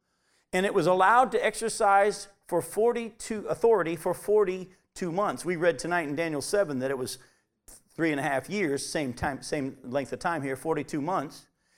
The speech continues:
And it opened its mouth to utter blasphemies against God, blaspheming his name and his dwelling, that is, those who dwell in heaven.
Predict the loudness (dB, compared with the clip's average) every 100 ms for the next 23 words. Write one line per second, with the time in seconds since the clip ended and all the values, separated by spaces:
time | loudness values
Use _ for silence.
0 | _ -2 0 2 0 2 0 0 -2 0
1 | 2 2 2 2 2 2 2 2 0 -4
2 | -4 -4 -4 -6 -6 0 4 4 4 0
3 | -6 -20 _ 2 2 2 0 0 0 -2
4 | -4 -4 -2 -2 -2 -4 -6 0 2 2
5 | -2 -8 _ _ _ _ 2 4 2 4
6 | 4 4 -2 2 2 2 0 0 0 -6
7 | -8